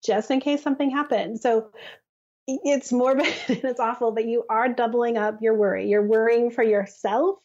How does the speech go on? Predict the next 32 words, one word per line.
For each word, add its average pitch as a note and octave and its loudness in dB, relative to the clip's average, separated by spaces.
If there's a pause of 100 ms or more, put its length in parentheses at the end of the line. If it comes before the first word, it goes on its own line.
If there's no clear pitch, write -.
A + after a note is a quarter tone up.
(140)
on C#4+ 0
the D4 2
road, C#4 2 (340)
and A#3 0
you're A#3 2
worried A3+ 2
for A3 -4
your G#3+ 0
kids G3 -4
home G#3 -4
at A3 -2
lo-, G3+ -2
home G#3+ -2
alone. G#3 0 (480)
And, A3 0 (160)
um, G3+ -2 (380)
I, G#3+ 0 (240)
you B3 2
know, G#3 2
you G#3 2
have A3 -4
to C4+ 0
be B3+ 2
able A#3+ 0
to, C#4 0 (480)
to D4 0
get D#4+ -2
through F#4 2
that, F#3 -6 (240)
and G3+ -4
you B3+ -2
can. A3 -2